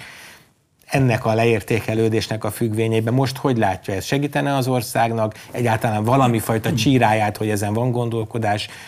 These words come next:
a mai vezetők, mai gazdaságpolitikusok agyában? Lát erre valami példát?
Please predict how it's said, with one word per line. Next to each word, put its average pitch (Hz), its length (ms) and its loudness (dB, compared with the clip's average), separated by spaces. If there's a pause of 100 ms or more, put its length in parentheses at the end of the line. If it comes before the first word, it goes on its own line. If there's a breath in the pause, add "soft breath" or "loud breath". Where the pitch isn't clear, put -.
(200 loud breath)
a 101 180 -2 (120)
mai 120 300 4
vezetők, 113 560 0
mai 117 200 0
gazdaságpolitikusok 113 1160 -4
agyában? 113 560 -2 (240 loud breath)
Lát 101 300 -2
erre 123 180 0
valami 131 340 0
példát? 98 640 -6